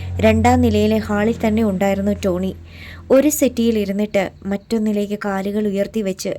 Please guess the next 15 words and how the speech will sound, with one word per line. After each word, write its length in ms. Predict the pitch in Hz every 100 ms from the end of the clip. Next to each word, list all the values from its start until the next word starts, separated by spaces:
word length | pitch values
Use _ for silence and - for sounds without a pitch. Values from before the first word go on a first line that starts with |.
| -
പിന്നോട്ട് 440 | 202 185 196 208
ചാരിയിരിക്കുകയാണ്. 840 | 226 196 180 208 190 - 196 180 185 - - - - - - - -
ഉറങ്ങുകയാണെന്ന് 840 | 190 190 190 214 240 240 214 214 233
തോന്നും. 320 | 208 196 202 - - -
വല്ലാതെ 480 | 220 226 247 247 240
തടിച്ചു 400 | 226 185 202 233
വീർത്തിരുന്നു 640 | 196 196 190 214 196 190 - -
അവൻ. 220 | 185 190 - - - - 196
ജീൻസും 500 | 208 220 220 247 233
ഷർട്ടുമാണ് 640 | 226 214 208 254 233 196
വേഷം. 360 | 190 190 190 202 - _ - - -
പുറത്തെങ്ങോ 540 | - 214 226 247 226 220
പോയിട്ട് 420 | 214 202 208 214
മടങ്ങി 380 | 220 196 190 214
വന്നിരുന്നതാണ്. 760 | 220 190 190 180 202 208 180